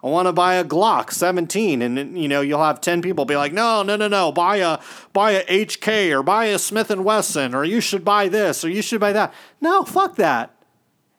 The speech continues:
If you want a Glock seventeen, go buy a Glock seventeen. Shoot it for a while. If it do-, if it doesn't work out for you, if it's not, not something you like,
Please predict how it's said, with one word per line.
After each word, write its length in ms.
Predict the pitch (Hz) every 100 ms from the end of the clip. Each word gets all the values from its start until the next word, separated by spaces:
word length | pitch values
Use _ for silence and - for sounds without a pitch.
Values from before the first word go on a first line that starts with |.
| _
If 60 | -
you 80 | 302
want 160 | 277
a 20 | 165
Glock 320 | 156 160 -
seventeen, 560 | 196 220 240 226 294
go 140 | 247 233
buy 180 | 233 233
a 40 |
Glock 280 | 233 240 247
seventeen. 540 | 254 254 233 311 381
Shoot 260 | - 196 277
it 80 | -
for 140 | 202
a 40 |
while. 400 | 165 139 113 101 _ _ _ _ _ _ _ _ _ _ _
If 60 | 180
it 80 |
do-, 80 | 170
if 280 | 190 165 175
it 60 | 175
doesn't 300 | 202 220 180
work 220 | 175 175
out 260 | 175 214
for 140 | 226 220
you, 260 | 233 285
if 120 | 339 165
it's 180 | -
not, 500 | 180 175 185 175 - -
not 320 | 160 165 165
something 340 | 196 185 190
you 120 | 175
like, 380 | 165 160 254 -